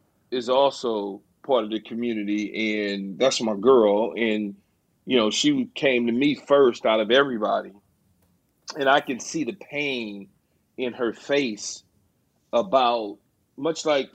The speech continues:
Jason was talking about people talking behind the back of the family, talking behind the back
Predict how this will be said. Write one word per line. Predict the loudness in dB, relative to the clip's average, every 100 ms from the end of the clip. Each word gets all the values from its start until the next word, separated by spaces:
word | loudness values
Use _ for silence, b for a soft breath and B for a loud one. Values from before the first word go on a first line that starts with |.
| -10
Jason | -2 -2 -4 -10 -8
was | -8
talking | -4 -4 -4
about | -2 0 0 -4
people | -10 -10 -10
talking | -4 -6 -4 -8
behind | -6 -4 -4 -4 -6 -10 -14 _ _ _ -8
the | -6
back | 0 4 4 2 -4 -2
of | -2 -2
the | -6
family, | 0 2 2 -2 -2
talking | 0 0 -2 -4
behind | -2 -2 -2 -2 -4 -6
the | -6
back | -2 -2 -2